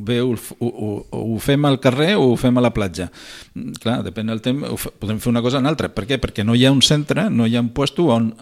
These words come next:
es pugui reunir a la gent per parlar i per fer-los participar. Perquè se'ns omple la boca de dir participació, però, bueno, sí, per participar,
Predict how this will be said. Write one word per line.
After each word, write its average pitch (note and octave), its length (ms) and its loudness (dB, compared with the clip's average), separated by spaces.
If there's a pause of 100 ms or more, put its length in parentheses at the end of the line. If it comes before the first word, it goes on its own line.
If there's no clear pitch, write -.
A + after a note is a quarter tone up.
es G2 100 -4
pugui C#3 400 -2
reunir A#2 460 0 (280)
a G#2 80 -6
la G#2+ 120 0
gent B2 180 0
per B2 200 0
parlar A#2 440 -2
i A2+ 80 -4
per A2 240 -6
fer-los C#3 440 0
participar. F#2+ 760 -4 (640)
Perquè - 400 -10
se'ns F2+ 320 -8
omple F#2+ 240 -8
la F#2+ 220 -10
boca A2 260 -8
de E2+ 80 -12
dir G2+ 160 -8
participació, G#2 640 -8
però, G#2+ 240 -8
bueno, A2 240 -6
sí, A#2+ 160 -4
per G2+ 160 -10
participar, G#2+ 300 -2